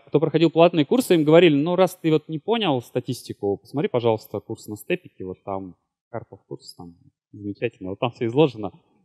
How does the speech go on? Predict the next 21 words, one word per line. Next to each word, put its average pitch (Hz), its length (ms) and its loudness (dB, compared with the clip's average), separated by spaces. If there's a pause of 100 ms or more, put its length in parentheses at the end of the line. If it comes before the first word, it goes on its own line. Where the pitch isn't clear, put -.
Я 120 200 4
вот 101 120 2
не 120 100 -2
умею 127 200 2
так - 160 -8
объяснять. 120 480 0
<laughs> 226 880 -2
За 120 80 -6
что - 140 -10
ж 135 60 -10
ты - 120 -10
деньги 131 280 0
берёшь 104 300 -2 (100)
тогда? 92 380 -2 (520)
А, 107 300 4 (480)
смотрите 123 420 -4
платные 131 380 2
курсы, 147 540 0 (260)
и 110 120 -10
там 113 280 -4 (840)
зачем? 107 540 -2